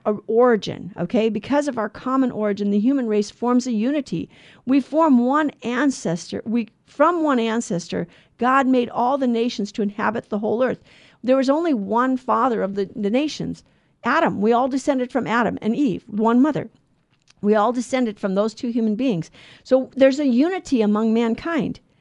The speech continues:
And the fathers of the church write about that unity, and Paul the sixth wrote, and Paul, Pius the twelfth, Saint Pius the twelfth writes about it. He says, "O wondrous vision, which makes us contemplate the human race in the unity of its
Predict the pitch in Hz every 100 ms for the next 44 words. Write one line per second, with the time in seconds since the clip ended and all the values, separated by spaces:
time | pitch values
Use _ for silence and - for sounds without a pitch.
0 | _ _ _ _ - 240 240 262 254 277
1 | 247 247 - 247 240 220 294 311 208 185
2 | 196 - 202 165 175 202 208 233 226 220
3 | - 247 - 190 - 202 196 254 269 -
4 | 277 269 254 - - 196 185 - 208 202
5 | 202 - - 190 - 185 180 175 156 170
6 | 214 _ _ - - - 240 277 247 277
7 | 262 254 330 359 370 330 226 226 208 165
8 | - _ - 226 262 294 - 277 - -
9 | 269 285 254 - 190 - 196 254 262 240
10 | 202 190 - - - _ _ 247 233 226
11 | 247 339 349 339 247 226